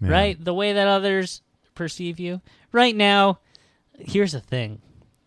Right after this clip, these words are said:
Speaker 2: For work, you don't talk to anybody. Like, you don't have
Speaker 1: <laughs> Right.
Speaker 2: coworkers. You, you're a, you're an, you're a writer.
Speaker 1: Yeah.
Speaker 2: I think I would have to be the, the work guy 'cause
Speaker 1: Yeah.
Speaker 2: this, 'cause of this.
Speaker 1: Yeah, you're the only person I work with that knows me.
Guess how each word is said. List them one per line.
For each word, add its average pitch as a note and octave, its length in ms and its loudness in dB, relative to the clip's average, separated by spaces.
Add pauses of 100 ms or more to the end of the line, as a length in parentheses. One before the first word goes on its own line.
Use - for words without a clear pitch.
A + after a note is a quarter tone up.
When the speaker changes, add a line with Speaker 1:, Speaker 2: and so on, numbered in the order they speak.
(460)
Speaker 2:
For A#2 240 -4
work, G#2 480 -8 (360)
you C3 160 -6
don't E3 160 -2
talk D3+ 260 -6
to C3+ 60 -6
anybody. A#2 580 -6
Like, B2+ 240 0
you D3+ 80 4
don't E3 140 6
have F3 100 0
Speaker 1:
<laughs> - 140 2
Right. F3 100 4
Speaker 2:
coworkers. B2+ 480 -2
You, D3 120 -2
you're D3 420 -2
a, C3 40 -4
you're C#3 280 -4
an, B2 200 -4
you're D3 260 -4
a - 20 -8
writer. B2 520 -6 (160)
Speaker 1:
Yeah. F2 360 4 (220)
Speaker 2:
I D3+ 60 -2
think A3+ 220 0
I D3+ 180 0
would F3+ 180 0
have A#2 200 -6
to B2 80 -10
be A#2+ 140 -6
the, A2 240 -6
the B2 180 -4
work E3 340 -2 (160)
guy A2 380 -12
'cause F#2+ 80 -4
Speaker 1:
Yeah. F2+ 220 2
Speaker 2:
this, D#3+ 360 -2
'cause B2+ 200 -4
of A2+ 100 -10
this. - 540 -4 (240)
Speaker 1:
Yeah, F#2+ 200 2
you're A2 180 4
the C#3 40 4
only G2 240 4
person G2 340 0
I D2+ 60 -2
work F2 260 -2
with F2 180 -4
that D2+ 140 -8
knows F2 360 -4
me. C#2+ 220 -10